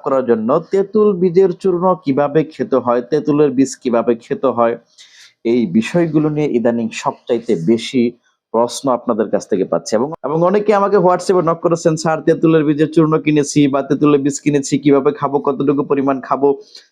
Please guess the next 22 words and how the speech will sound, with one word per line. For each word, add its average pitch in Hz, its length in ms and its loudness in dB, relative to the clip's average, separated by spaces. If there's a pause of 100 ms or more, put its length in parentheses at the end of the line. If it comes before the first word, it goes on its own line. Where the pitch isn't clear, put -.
বা 113 120 0
এটা 131 140 0
ঘন 123 280 0
করার 151 240 0
ক্ষেত্রে 151 280 0
সত্যিকার 147 440 0
অর্থেই 147 420 0
কতটুকু 165 400 0
কাজ 147 260 -4
করে?" 139 220 2 (160)
এই 220 200 4
বিষয়গুলো 180 680 0
অনেক 180 520 0 (160)
প্রশ্ন 143 280 -4 (120)
already 123 260 0
জমা 107 260 0
হয়েছে। 82 380 -4 (680)
তাই 117 140 0
আজকে 123 220 0
সিদ্ধান্ত 151 580 -2
নিয়েছি, 185 680 2 (440)
যারা 151 480 2